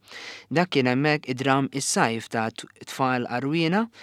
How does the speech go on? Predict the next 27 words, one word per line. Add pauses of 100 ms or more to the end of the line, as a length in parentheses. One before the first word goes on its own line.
(340)
dram
li
kien
ġie
rekordjat
minn
Carmel
Grek (240)
u
li
ixxandar
fit-tnax
ta'
Diċembru
tal-elf
disamija
u
sitta
u
disajn. (580)
Li
provajna
nagħmlu
fl-edizzjoni
tal-programm
tagħna
tal-lum,